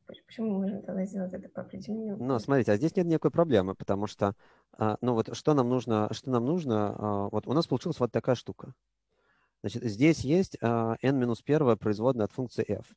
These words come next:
Speaker 2: Но мы не пытаемся продифференцировать эту штуку в точке x, отличной от x ноль.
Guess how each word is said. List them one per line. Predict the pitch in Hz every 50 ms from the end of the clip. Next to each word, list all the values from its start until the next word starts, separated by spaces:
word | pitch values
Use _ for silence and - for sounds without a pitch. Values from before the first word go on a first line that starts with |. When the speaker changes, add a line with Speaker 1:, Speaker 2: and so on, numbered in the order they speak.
| _ _ _ _ _ _ _ _ _ - _ _ _ -
Speaker 2:
Но | 113 117
мы | 127 143 151
не | 147 143
пытаемся | - 135 - 160 175 196 175 151 - - - 113 113 - -
продифференцировать | - 123 117 120 - - 123 120 110 - - 147 123 110 98 98 95 -
эту | - 110 - 113
штуку | - - - 190 185 - 113 120 139 - _ _ _ _ _ _ _ _ _ _ _
в | - -
точке | - 127 135 - - - 123 113 110 110
x, | - - 165 170 - 147
отличной | 117 - - 135 139 - - 120 -
от | 113 - 113
x | 104 - -
ноль. | 104 95 - - -